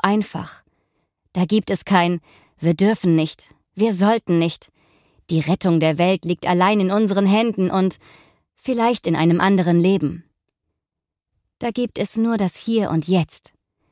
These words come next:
Nur klopfende Herzen, Geflüster und Gekicher und Finger, die nicht voneinander lassen können.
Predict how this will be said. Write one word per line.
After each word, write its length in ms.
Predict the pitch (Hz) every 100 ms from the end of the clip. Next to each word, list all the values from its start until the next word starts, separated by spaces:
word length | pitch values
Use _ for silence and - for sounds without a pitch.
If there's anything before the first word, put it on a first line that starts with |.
| _ _ _ _ -
Nur 240 | 240 240
klopfende 600 | - 208 233 - 185 175
Herzen, 640 | 175 196 214 - 160 160 - _ _ -
Geflüster 640 | 233 - 226 262 - 165
und 120 | 165
Gekicher 680 | 185 160 214 220 180 151 - _ _ -
und 160 | 220
Finger, 400 | - 247 233 170
die 140 | 180 185
nicht 220 | 196 -
voneinander 500 | 208 196 190 185 185
lassen 340 | 196 - 170
können. 400 | - 160 156 170